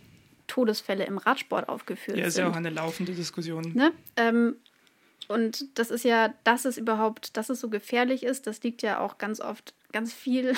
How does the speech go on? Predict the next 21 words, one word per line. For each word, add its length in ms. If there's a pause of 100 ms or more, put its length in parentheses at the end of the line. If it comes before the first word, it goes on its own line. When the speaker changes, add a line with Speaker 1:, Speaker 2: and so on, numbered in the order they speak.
(120)
Speaker 1:
<laughs> 180
auch 140
wieder 180
an 100
dieser 260
Rezeption, 680
dass 100
es 140
irgendwie 360
als 140
spannend 400
verkauft 480
werden 200
muss. 180
Das 160
heißt, 160
es 100
muss 160
sich 140
irgendwie 260
steigern. 640